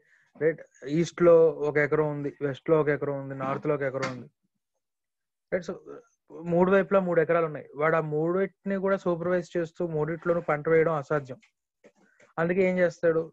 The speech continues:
ఏదో ఒక్క దాంట్లోనో లేకపోతే మహా అయితే రెండిట్లోనూ పంట వేస్తాడు, ఇంకో దాన్ని వదిలేస్తాడు.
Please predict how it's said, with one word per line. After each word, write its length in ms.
ఏదో 280
ఒక్క 180
దాంట్లోనో 400
లేకపోతే 240
మహా 80
అయితే 200
రెండిట్లోనూ 640
పంట 260
వేస్తాడు, 520
ఇంకో 180
దాన్ని 220
వదిలేస్తాడు. 440